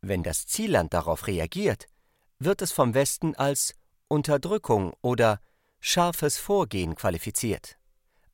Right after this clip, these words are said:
was beides praktischerweise die Tür für den Einsatz verschiedener Instrumente im westlichen Arsenal für globale Hegemonie öffnet,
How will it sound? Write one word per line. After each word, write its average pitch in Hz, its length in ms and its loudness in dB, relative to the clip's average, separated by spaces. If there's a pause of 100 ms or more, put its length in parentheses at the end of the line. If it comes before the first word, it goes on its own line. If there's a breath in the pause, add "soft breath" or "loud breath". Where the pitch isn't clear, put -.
(120)
was 139 260 2
beides 196 440 0
praktischerweise 147 920 0
die 139 200 -6
Tür 185 260 -2
für - 160 -4
den 92 240 -2
Einsatz 156 520 -2
verschiedener 127 680 -2
Instrumente 117 760 -2
im 123 280 -2
westlichen 131 500 -6
Arsenal 113 520 -2
für 123 160 -2
globale 117 480 0
Hegemonie 131 640 -2
öffnet, 127 440 -2